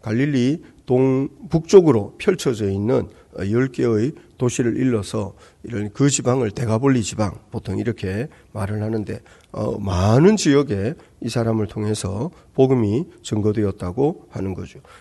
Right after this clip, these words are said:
그래서 작은 씨앗이었는데 어떻게 보면 삼십 배, 백 배의 결실을 한 것을 오늘 본문이 말하고 있는 겁니다. 또 다른 측면에서 예수님은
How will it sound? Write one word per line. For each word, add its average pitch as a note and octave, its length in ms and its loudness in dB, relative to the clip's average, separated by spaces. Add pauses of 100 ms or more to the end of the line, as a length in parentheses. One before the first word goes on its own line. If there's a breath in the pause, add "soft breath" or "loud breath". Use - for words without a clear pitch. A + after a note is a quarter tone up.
(120)
그래서 E3 500 0
작은 C#3 320 2
씨앗이었는데 C3 920 2 (200 soft breath)
어떻게 B2 320 -4
보면 A2 480 -2
삼십 A#2+ 580 -4
배, G2+ 120 -4
백 C#3 260 -2
배의 B2+ 240 8
결실을 G#2+ 580 -4 (260 loud breath)
한 A#2 200 -4
것을 A2 480 -2
오늘 A#2 240 4
본문이 G2+ 400 -4
말하고 F#2+ 600 -2 (180 loud breath)
있는 G2 240 -4
겁니다. D#2+ 360 -10 (320 soft breath)
또 G#3+ 380 10
다른 B2 260 4
측면에서 B2+ 600 0
예수님은 A#2+ 760 2